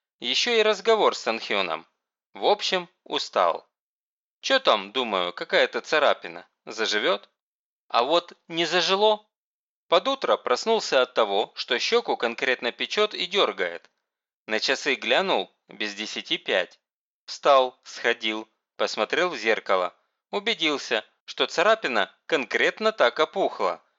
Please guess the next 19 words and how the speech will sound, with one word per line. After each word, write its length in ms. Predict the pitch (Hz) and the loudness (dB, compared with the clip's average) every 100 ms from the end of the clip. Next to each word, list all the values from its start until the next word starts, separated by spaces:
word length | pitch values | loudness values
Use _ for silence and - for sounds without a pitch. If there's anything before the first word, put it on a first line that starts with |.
| _ _ _ | _ _ _
Вернулся 540 | 107 101 196 240 196 | -2 0 0 0 0
в 60 | 135 | 0
кровать, 520 | - 107 92 101 - _ _ _ - | 2 4 4 2 -2 _ _ _ -4
подремал 520 | 139 165 143 107 107 | 0 0 2 2 2
в 80 | - | 0
полглаза 600 | 135 127 131 127 117 117 | -4 0 4 4 2 0
до 120 | 127 | 0
подъёма 600 | 131 120 123 120 110 - _ _ | 0 0 -2 0 -2 -2 _ _
и 140 | - 190 | -8 -4
сразу, 580 | - 240 208 127 95 - | 2 4 4 0 -4 -2
как 180 | 131 120 | -2 -2
все 220 | - 117 | 0 -2
встали, 480 | - - 110 127 - _ _ _ | 0 2 2 2 -8 _ _ _
позвонил 500 | 123 107 131 214 226 | 0 2 0 0 -2
Юне 400 | 180 135 113 117 | -2 -2 -2 -4
с 80 | - | -6
телефона 640 | 107 98 - 113 123 120 | -8 -6 -2 0 0 -2
охраны. 500 | - - 92 92 - _ _ _ _ _ _ _ _ _ _ _ _ | -2 -2 -2 -4 -12 _ _ _ _ _ _ _ _ _ _ _ _
Сказал, 480 | - 127 147 202 | -2 0 2 2